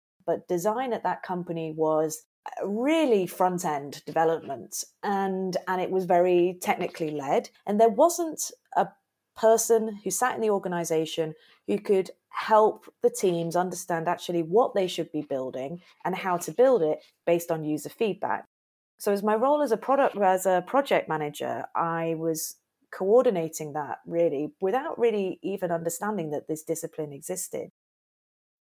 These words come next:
I moved from that startup to a user research agency in order to explore this world more.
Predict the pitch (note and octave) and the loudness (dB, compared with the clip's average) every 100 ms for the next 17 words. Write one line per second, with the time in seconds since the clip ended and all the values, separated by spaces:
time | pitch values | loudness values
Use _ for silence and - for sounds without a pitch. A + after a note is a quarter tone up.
0 | - G3 C#4 C#4 A#3 G3+ - F#3+ F3+ F3 | -4 2 2 2 2 2 0 0 0 0
1 | E3 - - B3 G#3 - E3+ F3+ F3+ E3 | -6 -6 0 2 2 0 -2 -4 -4 -4
2 | E3+ D#3+ D#3+ - - E3 E3 D#3+ D3+ - | -4 -4 -6 -6 -4 -4 -4 -6 -10 -8
3 | D#3 C3+ C#3 - F3+ F3 F3 F3 F3 - | -6 -6 -6 -6 -2 -2 0 -2 -4 -2
4 | D#3+ D#3+ D3+ _ _ _ - F#3+ - F#3 | 0 0 -4 _ _ _ -6 -4 -2 0
5 | G#3 F3 - E3+ D#3 D#3+ D#3+ D3+ D3 | 2 0 -2 -2 -2 -2 -2 0 -2